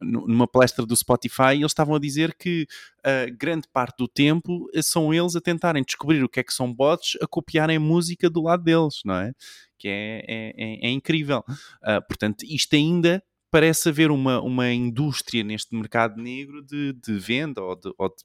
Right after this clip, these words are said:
partilha de, de música, ahm, música de, de, de, de, de artistas. Ahm,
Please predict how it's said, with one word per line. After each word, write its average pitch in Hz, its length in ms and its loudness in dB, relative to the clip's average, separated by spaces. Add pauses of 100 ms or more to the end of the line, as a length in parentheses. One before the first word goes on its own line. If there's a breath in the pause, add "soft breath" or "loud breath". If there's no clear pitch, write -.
partilha 131 480 2
de, 127 220 4
de 120 180 -4
música, 123 720 -2 (420 loud breath)
ahm, 110 600 -2 (420)
música 127 360 4
de, 120 160 4
de, 117 360 0
de, 101 380 -8
de, 107 380 -6 (300)
de - 80 2
artistas. - 540 -4 (400 loud breath)
Ahm, 135 640 4